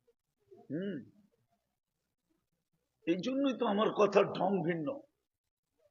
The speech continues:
কানতে কানতে আমার চোখের পানি শুকায় গেছে।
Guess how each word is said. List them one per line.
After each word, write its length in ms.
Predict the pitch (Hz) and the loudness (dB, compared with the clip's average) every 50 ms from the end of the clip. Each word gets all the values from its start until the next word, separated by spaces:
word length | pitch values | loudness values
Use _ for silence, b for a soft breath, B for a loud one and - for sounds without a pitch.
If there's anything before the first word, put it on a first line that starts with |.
| _ _ _ | _ _ _
কানতে 380 | - 175 190 196 190 190 220 208 | 0 2 2 2 4 4 4 4
কানতে 360 | - 196 202 190 170 - 190 | 6 4 0 0 0 2 2
আমার 200 | 170 165 175 175 156 - - | 4 4 4 0 -2 -2 -4
চোখের 280 | - 175 - - 175 156 - - | -4 -2 -2 0 -2 -2 -2 -2
পানি 240 | 165 165 170 170 165 | 0 0 0 0 -2
শুকায় 480 | - - 156 131 - - 135 135 127 | -4 -4 -6 -4 0 0 0 0 0
গেছে। 320 | - - - - - - | -2 -6 -10 -12 -14 -16